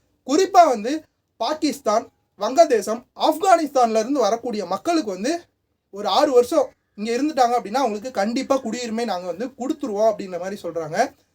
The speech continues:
So, இப்போ இதுல என்ன ஒரு பிரச்சனை வருது அப்படின்னா, இந்த மதம் ரீதியா வந்து சிறுபான்மையினர் மக்களுக்கு வந்து இந்த ஒரு சி ஏ ஏ வந்து பொருந்தும் அப்படின்ற மாதிரி சொல்றாங்க. So இது எல்லாமே சிறுபான்மையினருக்கு வந்து ரொம்ப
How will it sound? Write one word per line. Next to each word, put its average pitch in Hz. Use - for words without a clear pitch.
So, 262
இப்போ 233
இதுல 240
என்ன 381
ஒரு 302
பிரச்சனை 254
வருது 208
அப்படின்னா, 180
இந்த 214
மதம் 359
ரீதியா 262
வந்து 208
சிறுபான்மையினர் 294
மக்களுக்கு 208
வந்து 180
இந்த 214
ஒரு 214
சி 277
ஏ 311
ஏ 233
வந்து 180
பொருந்தும் 214
அப்படின்ற 190
மாதிரி 208
சொல்றாங்க. 202
So 311
இது 220
எல்லாமே 285
சிறுபான்மையினருக்கு 277
வந்து 269
ரொம்ப 294